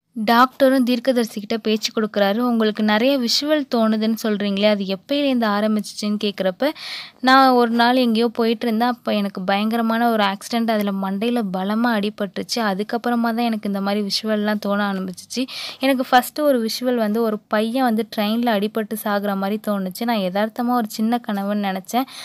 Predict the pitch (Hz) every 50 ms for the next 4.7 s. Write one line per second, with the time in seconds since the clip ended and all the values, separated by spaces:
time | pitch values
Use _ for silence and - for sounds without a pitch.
0 | - - - 196 214 233 247 240 220 208 190 185 - - 190 196 226 254 262 269
1 | 269 269 254 226 220 220 220 226 220 214 214 208 214 247 254 233 196 190 208 -
2 | - 254 247 240 240 233 214 196 190 185 190 220 226 240 240 233 220 208 196 196
3 | 196 190 180 - 233 269 277 - - - - - - - 220 196 196 220 220 -
4 | 247 240 - 247 240 240 254 254 247 220 208 190 202